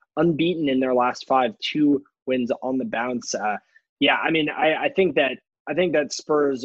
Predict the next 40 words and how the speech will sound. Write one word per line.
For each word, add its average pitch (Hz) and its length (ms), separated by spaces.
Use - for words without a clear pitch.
really, 143 720
really 123 840
need 135 260
to - 60
be 117 120
shooting 110 340
for 113 140
the 104 100
stars 95 380
this 101 180
season. 98 420
I 135 60
think 143 220
that 123 100
with 123 160
the 131 120
injury 131 280
to 120 80
Van 120 220
Dijk, 156 320
you 120 60
know, 113 100
with 120 180
the 117 100
poor 139 180
play 131 240
from 120 220
United, 165 720
Manchester 135 440
United, 156 640
the, 120 280
uh, 113 320
you 120 120
know, 107 160
issue 147 340
with 127 140
scoring 143 500
with 120 120
Manchester 123 500
City, 170 320